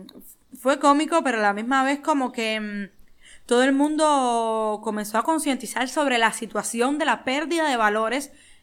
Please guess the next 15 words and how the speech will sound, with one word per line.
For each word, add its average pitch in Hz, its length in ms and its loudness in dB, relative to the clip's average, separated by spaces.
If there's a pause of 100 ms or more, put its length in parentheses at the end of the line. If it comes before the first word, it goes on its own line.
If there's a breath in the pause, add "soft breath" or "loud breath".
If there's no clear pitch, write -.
(180 soft breath)
que 226 120 -2
como 220 220 0
sociedad 202 560 0 (160)
estamos 247 640 0
viviendo, 226 760 -2
caballero. 202 760 -2 (280)
Pérdida 269 680 0
de 190 100 -2
valores, 175 560 -4 (320 loud breath)
porque 220 240 -4
es 262 80 -6
una 285 320 0
pérdida 294 480 0
de 226 80 2
valores. 185 580 -6